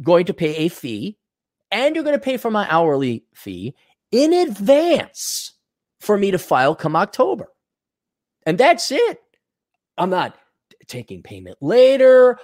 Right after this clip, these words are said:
I'm not waiting for you for October. Like, and you say, "You need to get me your information by October first.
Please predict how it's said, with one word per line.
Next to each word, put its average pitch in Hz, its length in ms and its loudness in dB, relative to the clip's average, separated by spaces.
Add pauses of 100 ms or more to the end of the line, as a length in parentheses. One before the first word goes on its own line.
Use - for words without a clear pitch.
(140)
I'm 139 100 -2
not 147 220 0
waiting 175 720 -2
for 302 260 -6
you 294 160 -2
for 269 220 -2
October. 247 400 -2
Like, 185 200 4
and 175 140 0
you 226 140 0
say, 196 320 0 (140)
"You 220 180 -2
need 240 180 -2
to 226 60 -10
get 226 160 -2
me 220 140 -6
your 202 180 -2
information 185 580 -6 (140)
by 180 240 4
October 170 480 0
first. 233 420 0